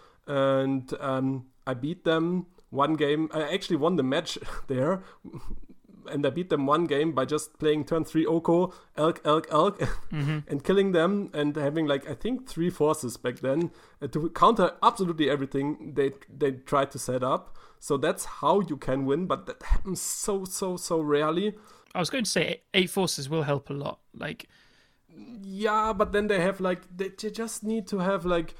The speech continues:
Speaker 2: One little
Speaker 1: Cloud
Speaker 2: thing.
Speaker 1: Post, Cloud Post, and then maybe, um, a Glimmer Post, whatever, and they're so close already, maybe
Speaker 2: Mm-hmm.
Speaker 1: they, they have, like, um, uh, Grim Monolith, and, and, and they are so close always to just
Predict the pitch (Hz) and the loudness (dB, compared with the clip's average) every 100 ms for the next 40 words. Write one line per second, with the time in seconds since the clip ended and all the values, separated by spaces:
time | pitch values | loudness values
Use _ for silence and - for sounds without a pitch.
0 | - 143 135 139 190 196 190 160 185 170 | -8 -4 -4 0 2 2 0 -2 -2 -2
1 | - - 160 175 190 190 185 180 170 - | -8 0 4 4 2 0 2 2 0 -2
2 | 156 160 160 160 165 170 165 170 165 - | 0 0 0 0 0 0 0 0 -2 -12
3 | - - 156 151 147 151 147 165 160 175 | -20 -10 -2 2 2 0 -2 -8 -4 0
4 | 196 180 180 180 147 151 165 180 156 156 | 0 0 0 0 0 0 2 4 4 4
5 | 156 - 185 180 - 175 185 185 156 160 | 2 2 0 0 2 2 2 2 2 2
6 | 165 170 160 131 160 160 107 143 156 151 | 2 2 2 4 4 4 2 0 0 2
7 | 151 147 160 156 151 151 147 147 147 - | 2 0 0 0 0 2 4 2 -2 -6
8 | - - - _ 127 123 - - 160 180 | -20 -20 -20 _ -10 -8 -8 -4 0 2
9 | 165 180 185 175 185 175 - - 160 165 | 4 6 6 6 2 0 -10 -6 -4 -4
10 | - 165 - 113 - - - 131 160 165 | -6 -10 -10 -12 -14 -16 -20 -6 -2 0
11 | 175 175 - 196 185 175 175 160 156 156 | 0 -2 2 0 2 2 2 0 2 2
12 | 160 - 147 147 143 151 - | 0 -2 0 0 -2 -4 -8